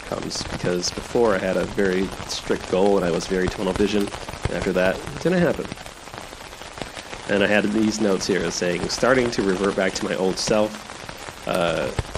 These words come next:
and I put in parentheses, "lame," uh, because it is lame. Like, to me, it's lame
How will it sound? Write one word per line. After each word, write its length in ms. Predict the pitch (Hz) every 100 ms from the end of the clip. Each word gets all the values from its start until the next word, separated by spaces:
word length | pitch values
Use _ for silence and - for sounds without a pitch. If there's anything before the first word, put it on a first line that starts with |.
| -
and 160 | 92
I 80 | 90
put 300 | 87 - 104
in 580 | 107 - - - - -
parentheses, 560 | - 120 127 135 110 92
"lame," 360 | 95 95 101 - - - - - - - -
uh, 280 | 92 95 104
because 220 | 185 220
it 80 | 277
is 140 | 208
lame. 220 | 87 64 - - - - - -
Like, 420 | - 135 127 - 170
to 120 | 208
me, 140 | 147
it's 180 | 113 -
lame 260 | 87 82